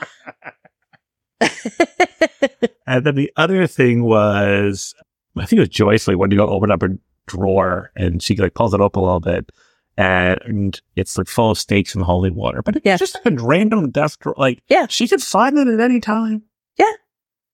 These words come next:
Speaker 2: That's all.
Speaker 1: She just trusts her mom isn't gonna go through her drawers.
Speaker 2: Hmm.
Speaker 1: That's a lot of trust.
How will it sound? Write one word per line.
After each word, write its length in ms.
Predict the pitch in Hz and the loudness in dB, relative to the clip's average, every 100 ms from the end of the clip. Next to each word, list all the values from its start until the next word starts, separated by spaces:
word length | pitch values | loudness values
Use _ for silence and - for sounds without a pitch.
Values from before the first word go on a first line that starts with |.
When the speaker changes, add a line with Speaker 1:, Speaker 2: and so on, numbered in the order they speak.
| _ - | _ -4
Speaker 2:
That's 180 | 156 - | -4 -2
all. 180 | 85 - | -6 -8
Speaker 1:
She 220 | - - 262 | -6 0 2
just 160 | 285 | 2
trusts 240 | 233 214 220 | 0 0 0
her 80 | |
mom 180 | 170 139 | 2 2
isn't 180 | 131 135 | 0 -2
gonna 140 | 127 | -4
go 160 | 123 120 | -2 -4
through 200 | - 110 | -4 -8
her 100 | - | -6
drawers. 400 | - - - - _ | -6 -6 -8 -14 _
Speaker 2:
Hmm. 200 | 101 92 85 _ _ _ _ _ _ | -20 -20 -20 _ _ _ _ _ _
Speaker 1:
That's 160 | 175 175 | -4 2
a 40 | |
lot 140 | 160 139 | 2 2
of 60 | |
trust. 340 | - - - | -2 -4 -6